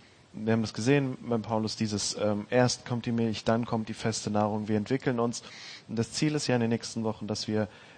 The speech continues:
es einfach schaffen, mündige Christen zu werden, mündig nachzuvollziehen, ähm, wo, wo würde ich das einordnen, was ist, äh, für mich ein Ding, wie du schon gesagt hast, wo ich sagen kann, okay, da können wir uns gegenseitig stehen lassen, was sind vielleicht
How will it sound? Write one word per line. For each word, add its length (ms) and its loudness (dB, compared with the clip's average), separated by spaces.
es 180 -2
einfach 260 -2
schaffen, 680 0
mündige 360 0
Christen 340 -4
zu 160 -6
werden, 400 0
mündig 520 -2
nachzuvollziehen, 840 -2
ähm, 400 4
wo, 420 2
wo 320 2
würde 160 2
ich 140 0
das 180 -2
einordnen, 840 2
was 360 2
ist, 260 -2
äh, 280 2
für 200 -6
mich 280 0
ein 220 -14
Ding, 280 -2
wie 40 -6
du 100 -4
schon 160 -4
gesagt 240 0
hast, 200 -4
wo 80 -4
ich 80 -2
sagen 200 2
kann, 160 -2
okay, 240 -2
da 200 6
können 220 0
wir 60 2
uns 140 0
gegenseitig 420 0
stehen 240 2
lassen, 420 4
was 160 2
sind 120 2
vielleicht 400 0